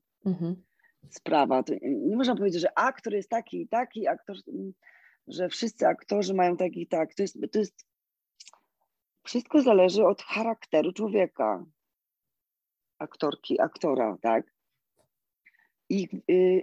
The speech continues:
Speaker 2: i moich wyborów. E, czy mi się to podoba, czy to do mnie przemawia, czy nie. To jest cały czas wybór, wybór, wybór. E,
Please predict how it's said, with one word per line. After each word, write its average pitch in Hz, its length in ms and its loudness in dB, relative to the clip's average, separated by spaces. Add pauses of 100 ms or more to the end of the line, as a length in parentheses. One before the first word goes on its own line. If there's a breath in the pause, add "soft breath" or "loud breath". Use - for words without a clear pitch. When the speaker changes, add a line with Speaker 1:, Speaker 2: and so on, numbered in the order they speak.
Speaker 2:
i 190 120 0
moich 196 300 0
wyborów. 185 640 0 (1800)
E, 170 640 -4
czy 185 300 -2
mi 190 180 -2
się 202 160 -8
to 196 120 -6
podoba, 175 520 -2
czy 202 160 -10
to 190 200 -4
do 175 160 -4
mnie 175 180 -4
przemawia, 175 640 -4
czy 262 180 -8
nie. 170 380 -4 (300)
To 196 60 -12
jest - 140 -16 (100)
cały 233 180 0
czas 233 160 0
wybór, 156 400 2
wybór, 165 360 0
wybór. 135 400 -4 (920)
E, 320 840 -2